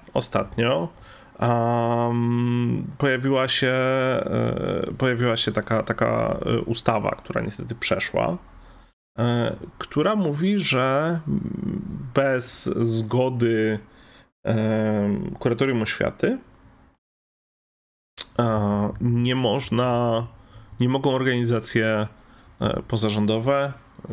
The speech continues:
edukacyjne, e, w,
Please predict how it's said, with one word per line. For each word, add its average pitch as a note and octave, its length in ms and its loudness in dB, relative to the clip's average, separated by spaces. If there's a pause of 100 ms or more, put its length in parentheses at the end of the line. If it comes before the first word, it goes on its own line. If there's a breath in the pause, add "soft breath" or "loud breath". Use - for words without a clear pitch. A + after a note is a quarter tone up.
(260)
edukacyjne, A#2+ 800 0 (560 loud breath)
e, G#2+ 360 0
w, - 180 -18